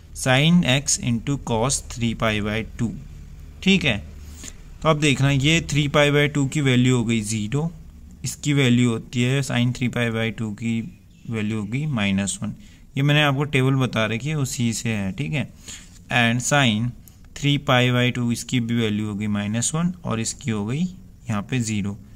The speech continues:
तो यहाँ पे हमें ज़ीरो रखना है, यहाँ पे माइनस वन, यहाँ पे भी ज़ीरो और यहाँ पे माइनस वन।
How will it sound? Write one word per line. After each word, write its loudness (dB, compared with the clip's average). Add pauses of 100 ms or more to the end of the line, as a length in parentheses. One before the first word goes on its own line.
(120)
तो -6
यहाँ -2
पे -4
हमें 0
ज़ीरो -4
रखना 0
है, -2 (100)
यहाँ -4
पे -4
माइनस -2
वन, -2 (280)
यहाँ -6
पे -4
भी -2
ज़ीरो -4
और -4
यहाँ -4
पे -4
माइनस -2
वन। -10